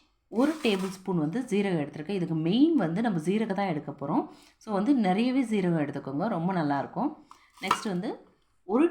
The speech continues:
டேபிள் ஸ்பூன் ஜிஞ்சர் கார்லிக் பேஸ்ட், ஒரு பெரிய சைஸ் வெங்காயத்தை நறுக்கி வச்சுருக்கேன். உங்களுக்கு காரத்துக்கு ஏற்ப நீங்க வந்து பச்சை மிளகாய் வந்து நாலோ அஞ்சோ சேர்த்துக்கலாம். நான் இன்னைக்கு மூணு எடுத்திருக்கேன். ஒரு கொத்து கொத்தமல்லி, ரெண்டு பிரிஞ்சி இலை, பட்டை ரெண்டு, ஏலக்காய் ரெண்டு,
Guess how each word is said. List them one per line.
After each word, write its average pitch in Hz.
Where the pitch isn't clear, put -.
டேபிள் 175
ஸ்பூன் 247
ஜிஞ்சர் 175
கார்லிக் 151
பேஸ்ட், 165
ஒரு 285
பெரிய 226
சைஸ் 180
வெங்காயத்தை 170
நறுக்கி 143
வச்சுருக்கேன். 151
உங்களுக்கு 226
காரத்துக்கு 294
ஏற்ப 226
நீங்க 196
வந்து 185
பச்சை 202
மிளகாய் 190
வந்து 202
நாலோ 165
அஞ்சோ 165
சேர்த்துக்கலாம். 143
நான் 208
இன்னைக்கு 233
மூணு 208
எடுத்திருக்கேன். 160
ஒரு 269
கொத்து 226
கொத்தமல்லி, 165
ரெண்டு 262
பிரிஞ்சி 180
இலை, 214
பட்டை 185
ரெண்டு, 170
ஏலக்காய் 190
ரெண்டு, 170